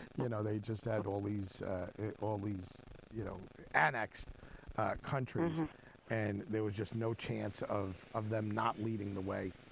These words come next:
Speaker 1: But it was
Speaker 2: Right, right.
Speaker 1: Yeah. Well, listen,
Speaker 2: But
Speaker 1: Melissa
Speaker 2: today, but today it's the Ru-, it's the Russian, uh, uh, the Russian Olympic Committee. They don't even get an official c-, country designation because they've had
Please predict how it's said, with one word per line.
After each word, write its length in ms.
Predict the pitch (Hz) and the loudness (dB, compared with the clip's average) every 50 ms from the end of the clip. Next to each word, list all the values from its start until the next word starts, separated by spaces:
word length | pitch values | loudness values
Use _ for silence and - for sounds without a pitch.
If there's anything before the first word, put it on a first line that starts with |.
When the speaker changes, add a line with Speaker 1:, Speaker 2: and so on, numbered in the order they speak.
| - - - - - - - - - | -18 -18 -18 -18 -18 -18 -14 -6 0
Speaker 1:
But 140 | 123 107 107 | 0 2 2
it 80 | 98 | 2
was 160 | 98 101 104 | 0 -2 -2
Speaker 2:
Right, 340 | - 175 175 165 160 147 - - - - - | 2 2 4 4 4 2 0 -4 -10 -6 -2
right. 200 | 165 160 147 143 - - - - - | 0 2 2 0 -2 -8 -18 -12 -8
Speaker 1:
Yeah. 220 | 165 190 208 139 110 - - - - - - | -6 -4 -4 -4 -6 -8 -14 -20 -12 -4 0
Well, 180 | 170 180 196 - | 0 0 0 0
listen, 360 | 180 180 185 - - 117 85 85 - - - | 0 -2 -2 -2 -4 -8 -10 -12 -10 -2 2
Speaker 2:
But 100 | 175 180 | 2 2
Speaker 1:
Melissa 180 | 180 170 - 208 | 2 2 0 0
Speaker 2:
today, 400 | 196 170 202 208 202 185 180 185 - - | 2 4 6 6 6 6 4 0 0 0
but 100 | 190 - - - | 0 0 0 2
today 220 | - 214 214 214 202 160 - | 4 6 6 8 6 6 4
it's 120 | 185 175 - - | 2 0 0 0
the 80 | 196 175 | 0 2
Ru-, 180 | 156 160 180 | 2 2 2
it's 140 | 113 160 - - | 2 2 0 0
the 80 | - 180 | 0 2
Russian, 380 | 170 190 196 208 - - 196 - - | 6 6 4 4 4 0 0 2 4
uh, 160 | 147 170 - - - | 4 2 2 2 2
uh, 100 | 185 175 - - 175 | 2 2 2 0 0
the 100 | 190 185 | 0 4
Russian 380 | 170 214 233 233 - 240 202 | 6 6 6 6 4 2 4
Olympic 400 | 190 170 170 208 233 226 247 208 | 4 6 6 6 4 4 4 2
Committee. 300 | - - 175 160 151 156 | 2 0 -2 0 2 2
They 100 | 156 160 | 4 4
don't 220 | 170 185 196 214 208 | 4 4 4 4 2
even 140 | 190 190 170 | 2 2 4
get 120 | 185 165 | 4 4
an 120 | 170 170 | 4 2
official 420 | 165 - - - 180 - - 185 - - | -2 -2 0 0 2 2 2 0 -2 -4
c-, 60 | - - - - - - - - - | -6 -8 -8 -8 -6 -6 -4 0 4
country 320 | - 220 226 233 - 226 208 | 6 6 6 4 4 2 6
designation 600 | - 202 180 175 185 185 170 165 165 160 - 170 | 8 8 8 8 6 2 4 4 4 4 4 2
because 240 | 160 170 - 185 165 | 0 0 0 0 4
they've 160 | - 170 170 | 4 4 4
had 240 | - - 208 214 208 | 6 6 6 6 6